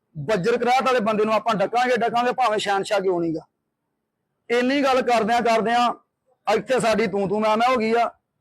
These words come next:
ਤੇ ਫੌਜਾਂ ਨੇ ਇੱਕੋ ਹੀ ਚਪੇੜ ਮਾਰੀ ਆ, ਮੀਡੀਆ ਦੇ ਵਿੱਚ ਖਲੋ ਕੇ ਕਹਿੰਦੇ ਆ, ਇੱਕੋ ਹੀ ਚਪੇੜ, ਇੱਕ ਚਪੇੜ ਮਾਰੀ ਆ, ਦੋ ਲੋੜੀਆਂ ਖਾਂਦਾ ਥਾਮਣਾ ਵੱਜਾ ਵਾ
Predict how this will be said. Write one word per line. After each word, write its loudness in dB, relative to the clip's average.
ਤੇ 2
ਫੌਜਾਂ 2
ਨੇ 2
ਇੱਕੋ -2
ਹੀ 2
ਚਪੇੜ 0
ਮਾਰੀ 2
ਆ, 2
ਮੀਡੀਆ 0
ਦੇ 2
ਵਿੱਚ 0
ਖਲੋ 0
ਕੇ 2
ਕਹਿੰਦੇ 0
ਆ, 0
ਇੱਕੋ -2
ਹੀ 2
ਚਪੇੜ, 0
ਇੱਕ -2
ਚਪੇੜ 0
ਮਾਰੀ 2
ਆ, 2
ਦੋ 0
ਲੋੜੀਆਂ 2
ਖਾਂਦਾ 2
ਥਾਮਣਾ 2
ਵੱਜਾ 0
ਵਾ 0